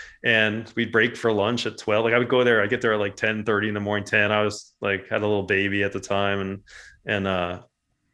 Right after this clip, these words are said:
yeah, we were just like, "All right, well, let's just keep going till we make one we hate or we, one we don't like." And so we just, we got to record, like, twenty-three songs. And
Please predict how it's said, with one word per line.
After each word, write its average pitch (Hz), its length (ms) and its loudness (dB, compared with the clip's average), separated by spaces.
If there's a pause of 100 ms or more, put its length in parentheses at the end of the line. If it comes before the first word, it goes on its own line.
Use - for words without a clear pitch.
(1040)
yeah, 147 200 4
we 123 60 4
were 110 60 4
just 107 140 -4
like, 113 140 4
"All 160 60 4
right, 180 60 4
well, 127 120 4
let's 143 120 4
just 165 160 0
keep 156 200 -4
going 156 220 0
till 123 140 -2
we 123 80 2
make 123 300 -2 (360)
one 131 180 0
we 135 100 2
hate 127 380 2
or 104 160 0
we, 104 120 0
one 113 220 0
we 127 80 0
don't 127 320 -2
like." 135 400 0
And 107 180 -2
so 113 200 0
we 120 100 0
just, 127 220 -6
we 120 80 -2
got 135 100 2
to 139 80 -4
record, 147 380 0
like, 135 180 2 (280)
twenty-three 147 500 0
songs. 135 960 -4
And 107 460 -4